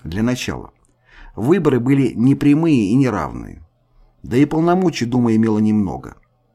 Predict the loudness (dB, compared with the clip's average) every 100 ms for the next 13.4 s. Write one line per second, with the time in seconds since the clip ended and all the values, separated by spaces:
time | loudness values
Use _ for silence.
0 | _ _ -20 -20 -2 -2 -2 -6 -6 -6
1 | -4 -2 -2 0 0 0 -2 -2 -2 0
2 | 0 0 -2 -4 -8 -10 -10 -12 -10 -6
3 | -2 -2 -2 -4 -4 -4 -6 -6 -10 -10
4 | -10 -14 -18 -20 -20 _ _ _ _ _
5 | _ _ _ _ _ -6 -2 0 0 2
6 | 2 2 -2 -6 -2 0 -2 -2 -4 -2
7 | -2 -4 -6 -10 -8 -4 -4 -4 -4 -6
8 | -4 -4 -6 -10 -18 -20 _ _ _ -4
9 | -4 0 -2 0 -2 -2 -2 -4 -8 -14
10 | -16 -20 _ _ _ _ -4 -2 0 2
11 | 0 0 -2 -2 -2 -6 -6 -4 -2 -2
12 | -2 0 -2 -6 -6 -4 -2 -2 -2 -4
13 | -8 -10 -14 -18